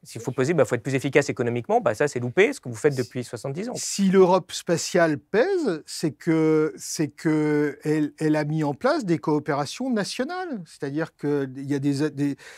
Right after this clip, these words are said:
Speaker 2: des pays qui se sont dit, « C'est notre intérêt commun de faire, euh, une Europe spatiale. » Et donc, on va mettre en, en, on va mettre un pot commun sur le programme scientifique. Et puis après, chaque pays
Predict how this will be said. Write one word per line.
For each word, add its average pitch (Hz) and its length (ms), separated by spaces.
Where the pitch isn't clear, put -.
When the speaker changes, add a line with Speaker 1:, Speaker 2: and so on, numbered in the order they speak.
Speaker 2:
des 156 120
pays 180 380
qui - 140
se - 120
sont 156 160
dit, « 156 180
C'est - 160
notre 180 280
intérêt 165 360
commun 160 460
de 139 140
faire, 156 380
euh, 139 200
une 147 200
Europe 143 240
spatiale. » 311 600
Et 165 120
donc, 202 500
on 175 100
va 180 200
mettre 190 380
en, 180 140
en, 175 200
on 170 60
va 190 140
mettre 196 280
un 185 80
pot 208 220
commun 196 420
sur 170 180
le 160 100
programme 165 420
scientifique. - 800
Et 175 100
puis 190 200
après, 269 600
chaque - 420
pays 269 460